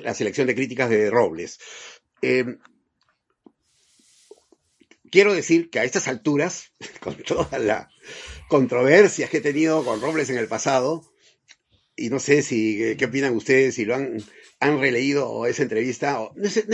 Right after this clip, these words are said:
era una entrevista que hacíamos todos, pero en realidad, en realidad, bien visto, allí es un diálogo y es una polémica. Desiderio Robles Godoy. Ellos son, incluso Bulita, ese día estuvo como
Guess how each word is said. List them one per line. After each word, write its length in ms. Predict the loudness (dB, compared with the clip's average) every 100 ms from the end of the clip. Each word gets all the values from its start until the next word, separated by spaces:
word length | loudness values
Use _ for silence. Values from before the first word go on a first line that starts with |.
| 0 -2 -8 6
era 200 | 8 8
una 100 | 4
entrevista 320 | 0 -2 -4
que 60 |
hacíamos 280 | 0 0 0
todos, 400 | 2 0 0 -6 -6
pero 160 | -6
en 60 | -6
realidad, 440 | -2 2 2 0 _ _ _ _
en 80 | -8
realidad, 440 | -4 0 0 -2 _ _ _ _
bien 300 | 4 6 6
visto, 520 | 4 2 2 0 0 _ _ -4
allí 400 | -2 -2 -4 -6
es 280 | -4 -4 -6 _ _ -18 -4
un 160 | -2
diálogo 640 | 2 2 2 0 0 0 0
y 120 | 0
es 140 | -4
una 480 | -4 -4 -4 -6 -6
polémica. 600 | -2 4 6 4 -2 -6 0
Desiderio 680 | 0 4 8 8 8 2 4
Robles 260 | 0 2
Godoy. 280 | -2 -6 -10 _ _ _ _ -20 -4
Ellos 200 | 2 4
son, 160 | 4 0 -8 -2
incluso 400 | 0 2 4 4
Bulita, 720 | 4 2 0 0 -4 -4 -8 -10
ese 240 | -8 -2
día 120 | 0
estuvo 340 | 2 2 2 0
como 280 | -2 -4